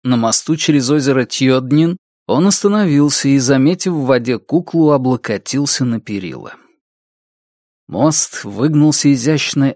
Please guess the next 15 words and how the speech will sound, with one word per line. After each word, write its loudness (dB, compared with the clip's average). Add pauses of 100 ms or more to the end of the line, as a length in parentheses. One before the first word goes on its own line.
аркой -4
там, -2
где, -6
сужаясь, 0 (120)
озеро 2
вытягивалось 0
к -16
парку 0
Хлёумскаулагардюр, 0 (320)
что 0
раскинулся 2
на 4
его 2
южном 0
берегу. -6